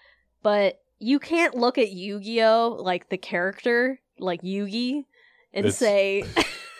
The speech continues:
Speaker 1: <laughs>
Speaker 2: his fucking hair
Speaker 1: Look
Speaker 2: is
Speaker 1: at the hair.
Speaker 2: so
Speaker 1: Look at the eyes.
Speaker 2: It's just
Speaker 1: Look at the
Speaker 2: big
Speaker 1: outfit.
Speaker 2: dog eyes.
Speaker 1: Yeah, <laughs> yeah. This is beyond anime.
Speaker 2: Yeah.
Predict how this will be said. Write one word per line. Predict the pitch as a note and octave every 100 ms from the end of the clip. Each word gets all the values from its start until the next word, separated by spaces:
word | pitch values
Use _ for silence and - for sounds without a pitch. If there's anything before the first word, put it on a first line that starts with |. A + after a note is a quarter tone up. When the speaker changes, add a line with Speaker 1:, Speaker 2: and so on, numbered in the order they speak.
| -
Speaker 1:
<laughs> | G#4+ - - G4 F4 D#4 -
Speaker 2:
his | - G#3
fucking | - A3+ G#2+ F2
hair | F2+ E2+ D#2+ D2+
Speaker 1:
Look | - C#4+
Speaker 2:
is | F4
Speaker 1:
at | F#4+
the | F4+
hair. | C#4 B3+ B3+ C4
Speaker 2:
so | - - - _
Speaker 1:
Look | A#3+
at | A#3
the | B3+
eyes. | G#3+ G3 F#3 F#3+ A#3 - - _ _ _
Speaker 2:
It's | _ - -
just | F2+ E2+ -
Speaker 1:
Look | F#2
at |
the | F2+
Speaker 2:
big | -
Speaker 1:
outfit. | - - -
Speaker 2:
dog | F#2 E2 D#2+
eyes. | E2 E2 E2+ F#2 - -
Speaker 1:
Yeah, | - A3 G#3 B3
<laughs> | - -
yeah. | - - F#3 - - - - - _ _
This | G3+ A3+ C4 C4+
is | C4 A3
beyond | A3+ A3 G3 F#3+ F#3
anime. | E3+ D3+ D3 F#2 - F#3+ _
Speaker 2:
Yeah. | E3+ - C#2